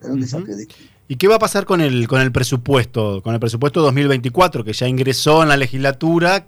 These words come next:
Speaker 2: que va a ser el presupuesto que ejecute Frigerio, pero que fue hecho por, eh, el Poder Ejecutivo de, de Bordet?
Speaker 1: Bueno, mire, presupuesto veinte veinticuatro.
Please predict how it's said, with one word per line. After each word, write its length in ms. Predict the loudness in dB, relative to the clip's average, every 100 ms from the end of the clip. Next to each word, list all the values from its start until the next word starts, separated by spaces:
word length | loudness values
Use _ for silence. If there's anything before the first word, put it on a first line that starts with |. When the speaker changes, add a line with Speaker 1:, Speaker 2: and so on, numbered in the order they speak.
| -10
Speaker 2:
que 140 | -4
va 120 | -2
a 40 | 0
ser 200 | -2 -2
el 120 | -2
presupuesto 760 | -4 -8 -2 -2 0 0 -2 -2 _ _ _
que 160 | -2 -2
ejecute 640 | -2 -4 0 0 2 -2
Frigerio, 680 | -2 -4 -2 0 2 0 0
pero 220 | -2 -4
que 100 | -4
fue 320 | -6 -2 0
hecho 360 | 0 0 -2 -2 _ _ _ _
por, 340 | 0 2 2 0
eh, 520 | -6 -8 -8 -10 -14 -14
el 120 | -10
Poder 220 | -2 0
Ejecutivo 520 | 0 -2 -4 0 2 2
de, 160 | 0
de 80 | -2
Bordet? 500 | -2 2 2 0 -4 -14 -16 -20 _ -20 -20 -20 _ _ _ _ _ _ _ _ _
Speaker 1:
Bueno, 200 | 0 2
mire, 320 | 2 2 2 0 -8 -10 -12 -14 -18 -8
presupuesto 600 | -6 -4 0 0 2 2
veinte 280 | 2 4 2
veinticuatro. 720 | 2 0 0 0 0 -4